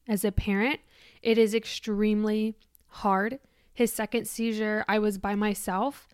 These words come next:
having to deal with it. At least we had been to the doctor, so I kind of had an idea of what to do while he was doing it. I had his meds ready in case if it was longer than five minutes,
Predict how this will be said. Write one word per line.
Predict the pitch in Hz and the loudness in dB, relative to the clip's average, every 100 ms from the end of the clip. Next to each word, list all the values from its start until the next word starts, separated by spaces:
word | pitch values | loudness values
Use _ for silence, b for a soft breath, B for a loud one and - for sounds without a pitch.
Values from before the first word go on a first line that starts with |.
| b b b b | b b b b
having | 214 202 208 | 0 2 0
to | 202 - 208 202 208 | 0 0 2 4 4
deal | 202 214 196 | 2 -2 0
with | 208 | 0
it. | 240 262 | 0 0
At | 214 - | -2 0
least | 233 214 | 0 0
we | 226 | 0
had | 214 | 0
been | 220 214 | 0 -2
to | - | -2
the | 214 | -2
doctor, | 208 202 - 208 | 0 -2 -2 -4
so | - 202 | -4 -4
I | |
kind | 196 - 220 | -4 -2 0
of | 220 | 0
had | 214 208 | 0 0
an | 208 | -2
idea | 208 214 202 | -2 -2 -2
of | 196 | 0
what | 202 | -4
to | 185 | -4
do | 214 285 302 302 _ _ _ | -4 -2 0 -2 _ _ _
while | 214 220 214 208 | -4 -2 0 0
he | 208 214 | -2 -4
was | 214 | -4
doing | 196 247 247 | -2 -2 0
it. | |
I | 214 | 0
had | 214 208 | 0 -2
his | 202 | -2
meds | 220 226 220 | -2 -2 0
ready | 233 233 | 0 2
in | 226 | 0
case | 208 220 - | -2 -2 -2
if | 220 | -2
it | 214 214 | 0 0
was | 208 | -2
longer | 214 214 208 | -2 -2 -2
than | 196 | -4
five | 190 185 | -6 -6
minutes, | 220 302 320 | -4 0 -2